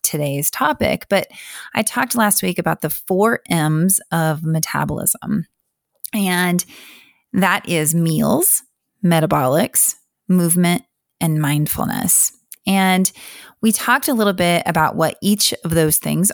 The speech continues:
are. And I, at one point in the episode, talked about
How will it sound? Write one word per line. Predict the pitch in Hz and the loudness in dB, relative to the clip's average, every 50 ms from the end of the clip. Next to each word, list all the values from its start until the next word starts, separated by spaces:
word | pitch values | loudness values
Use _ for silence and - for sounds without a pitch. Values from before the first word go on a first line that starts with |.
| - - | -4 -4
are. | 208 143 120 120 123 - 285 349 - - - - - - - - _ _ _ - | -4 -4 -2 -2 0 0 0 0 -2 -8 -14 -18 -18 -16 -18 -20 _ _ _ 0
And | 226 220 220 220 214 214 220 - - | 2 2 4 4 4 2 0 0 0
I, | - 285 339 359 - | 0 0 2 2 0
at | 92 - | 0 0
one | 240 277 339 403 | 0 0 0 2
point | - - 262 233 220 - | 2 0 0 0 0 0
in | - 196 202 196 185 170 | 0 2 2 2 2 2
the | 180 - 185 175 170 - | 0 0 0 0 0 0
episode, | - 185 180 - - - 180 170 | -2 -2 0 0 0 0 0 -2
talked | - - 180 180 - - | -2 -2 -2 -2 -2 -2
about | 175 165 156 151 147 147 147 151 - - - | -2 0 0 2 2 2 2 2 0 -2 -6